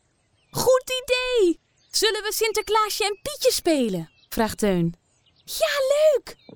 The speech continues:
roept Fien en ze rent naar de verkleedkist. Fien zet een mijter boven op haar muts. "Dan ben ik Sinterklaas!"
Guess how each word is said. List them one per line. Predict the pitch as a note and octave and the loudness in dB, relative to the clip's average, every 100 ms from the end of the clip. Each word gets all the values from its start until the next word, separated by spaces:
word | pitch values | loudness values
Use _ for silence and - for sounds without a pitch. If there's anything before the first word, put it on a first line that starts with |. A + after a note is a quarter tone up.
| - | -2
roept | D#4+ - | 0 0
Fien | - D#4 | 0 2
en | B3 | 2
ze | A#3+ G#3+ | 0 0
rent | C4 G#4 G#4+ G4 | -2 -2 -2 0
naar | F4 | -2
de | E4 | -2
verkleedkist. | - B3 F#3 - F3+ E3+ - - - _ _ _ _ _ _ | -2 -2 -2 -4 -6 -6 -10 -16 -20 _ _ _ _ _ _
Fien | - D4+ E4 | -6 0 4
zet | C4 A#3 | 4 2
een | G3 G3 | 0 0
mijter | B3+ D#4+ A#3+ F3 | 0 0 -2 0
boven | A3 D4+ B3+ | 2 2 2
op | A3+ | 0
haar | A3+ G3+ | 0 0
muts. | E3+ - - - _ - _ _ _ _ | 0 -4 -6 -8 _ -20 _ _ _ _
"Dan | F#4+ F#4+ | -2 -2
ben | F#4+ A4 C5 | 0 0 0
ik | - | 0
Sinterklaas!" | B4+ B4+ C5 A#4+ A4 A4 A4 A4 C5 - | -2 0 0 2 2 4 4 2 0 -10